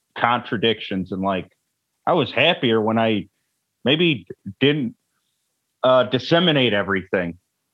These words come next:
And I, it didn't mean completely acquiescing in every way. Obviously, if someone says some mean-spirited or bigoted stuff, I'm, I'm also old enough now where I'm not gonna,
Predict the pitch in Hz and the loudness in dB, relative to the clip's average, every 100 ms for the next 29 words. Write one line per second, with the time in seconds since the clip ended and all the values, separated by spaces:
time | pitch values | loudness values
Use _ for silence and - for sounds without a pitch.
0 | - 113 110 104 - - _ _ _ _ | -4 0 0 -2 -4 -10 _ _ _ _
1 | _ _ _ 110 113 110 107 101 95 95 | _ _ _ 2 4 4 2 0 0 -4
2 | - _ _ _ _ _ _ _ _ _ | -10 _ _ _ _ _ _ _ _ _
3 | _ 123 - 156 135 131 131 - 104 - | _ -6 0 2 4 4 2 0 -4 -2
4 | 135 - 107 113 117 104 104 113 110 113 | -2 0 0 0 0 -2 0 0 0 -4
5 | 98 92 113 127 85 90 95 120 _ _ | -2 -2 -2 -2 -4 -4 -4 -4 _ _
6 | _ _ - 104 107 98 117 98 - 110 | _ _ -2 -2 0 -2 -2 -2 -2 -2
7 | 104 92 110 98 - 90 87 85 101 104 | -2 -2 -2 -2 -4 -6 -4 -4 -2 -2
8 | 90 - 107 98 87 82 80 104 120 92 | -4 -2 0 0 -2 -4 -4 -2 -2 -2
9 | 87 - - 95 101 - _ _ _ _ | -6 -8 -6 -2 -4 -6 _ _ _ _
10 | _ - 92 80 78 _ _ _ _ _ | _ -6 -4 -6 -12 _ _ _ _ _
11 | _ - 95 120 - 110 123 117 117 113 | _ -10 -2 -2 0 2 2 2 0 0
12 | - 107 123 113 104 107 117 110 - 113 | 0 0 2 2 0 2 0 0 -2 0
13 | 98 | -2